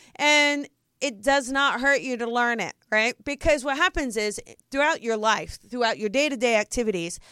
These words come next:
how many times have you gotten a thought or a feeling and you didn't trust it? You didn't believe it. And then all of a sudden you just say, "Oh,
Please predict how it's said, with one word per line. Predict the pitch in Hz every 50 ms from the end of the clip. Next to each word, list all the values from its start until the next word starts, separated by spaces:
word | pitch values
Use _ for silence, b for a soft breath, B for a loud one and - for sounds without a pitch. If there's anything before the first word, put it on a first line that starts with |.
| b b b b
how | - - 269 269
many | 285 285 294 285 269
times | 277 - - 285 285 262 233 214 208 214 208 - b b b b
have | - 254 254 226
you | 247 226
gotten | 247 254 247 165 254
a | 240
thought | - - - 269 254 247 220 196 - - _ _ _ _
or | - 220 220
a | 220 208
feeling | - - - 269 262 254 226 208 202 196 - B B B B
and | - 240 240
you | 254
didn't | 269 294 269 277 262
trust | - - 294 285 - - - 180
it? | - _ -
You | 240 262
didn't | 285 294 285 254
believe | 277 285 269 294 285 262 220 175
it. | 160 - - _ b b b b
And | b 254 262
then | 277 269
all | 285 294 311
of | 285
a | 339 320
sudden | - - 311 277 254 240 226 208 b b b b
you | 247 240
just | 214 277 247 -
say, | 277 254 - _ -
"Oh, | 302 320 320 302 - -